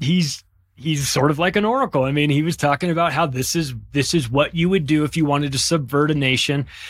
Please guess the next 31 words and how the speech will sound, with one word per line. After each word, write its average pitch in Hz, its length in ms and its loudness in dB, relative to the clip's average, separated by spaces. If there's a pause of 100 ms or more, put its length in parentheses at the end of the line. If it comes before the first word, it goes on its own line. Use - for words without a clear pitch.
(160)
and 143 140 2
it'll 151 200 4
take 156 360 2
a, 156 280 0
a 156 180 -2 (200)
twenty, 147 380 0 (160)
twenty 156 300 2
years 147 420 2
for 151 120 0
this 143 200 2
part 151 260 2
and 123 100 -12
five 143 320 0
years 151 220 0
for 131 140 0
this 147 180 0
part 151 320 2
and 110 140 -10 (260)
six - 380 -2
weeks 156 240 2
for 156 100 0
the 147 80 2
crisis. 147 580 0
And 135 120 0
then 135 100 2
you 131 80 0
get 135 140 2
to 135 100 -4
the 123 80 -2
normalization 135 840 0
phase. 135 240 2